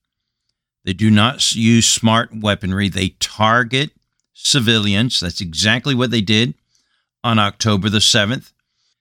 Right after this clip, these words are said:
The targets of their slaughter, over fourteen hundred people who were killed on that day, Jews,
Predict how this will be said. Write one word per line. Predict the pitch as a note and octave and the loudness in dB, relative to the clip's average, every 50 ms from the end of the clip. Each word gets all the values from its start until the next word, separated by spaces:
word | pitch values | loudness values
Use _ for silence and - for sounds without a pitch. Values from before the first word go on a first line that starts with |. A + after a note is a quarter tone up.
| _ _ _ _ _ _ | _ _ _ _ _ _
The | _ G#2 G2 | _ -8 -6
targets | - - G#2 G2+ G2+ G#2+ G#2 A2+ B2+ A#2+ - - A2 | -4 0 0 2 2 2 0 0 -4 -4 -2 -2 0
of | G#2+ G#2 F2 D#2+ | 0 0 0 0
their | G#2 G#2+ G#2 G#2 G2+ G2 G2 F2+ - _ _ _ _ _ _ _ _ _ _ _ | 0 2 2 2 2 0 -2 -4 -8 _ _ _ _ _ _ _ _ _ _ _
slaughter, | _ - - - - A#2+ A#2 A2 G#2+ A2 A2+ A#2+ B2 C3 C#3+ - _ _ _ _ _ _ _ _ _ _ _ _ | _ -4 -4 -2 0 2 2 2 2 2 0 0 -2 -4 -6 -10 _ _ _ _ _ _ _ _ _ _ _ _
over | - G2 A2 G#2+ F2 G#2+ G2+ G2+ G2 G2 F#2 D#2+ _ _ _ _ _ _ | -4 -2 0 0 0 0 2 2 0 -2 -4 -8 _ _ _ _ _ _
fourteen | _ _ - B2 B2 - - - B2+ C3 B2+ B2 | _ _ -2 -2 -2 -2 0 0 2 4 4 4
hundred | A2 G2 A#2 B2 A#2+ A#2+ A2+ A#2 A#2+ A#2+ A2+ - _ _ _ _ | 4 4 4 2 2 2 2 2 0 0 -2 -8 _ _ _ _
people | - B2+ B2 A#2 - A2 G#2+ | 0 0 0 0 0 0 0
who | G2 G#2 G#2+ | 0 0 0
were | F#2+ G2+ G2 | 0 -2 -4
killed | - - A2+ A2+ A2+ G2+ | -4 -2 0 0 2 2
on | G#2+ G2+ G#2 G#2 | 2 2 2 2
that | G#2 A2+ A#2+ - | 2 0 -2 -2
day, | G2+ G2+ G2 F#2+ G2 G#2 | -2 0 0 2 0 0
Jews, | F#2 - - G#2 G#2 G#2 A2+ B2 - - - | -2 -2 0 0 2 2 2 0 -2 -6 -10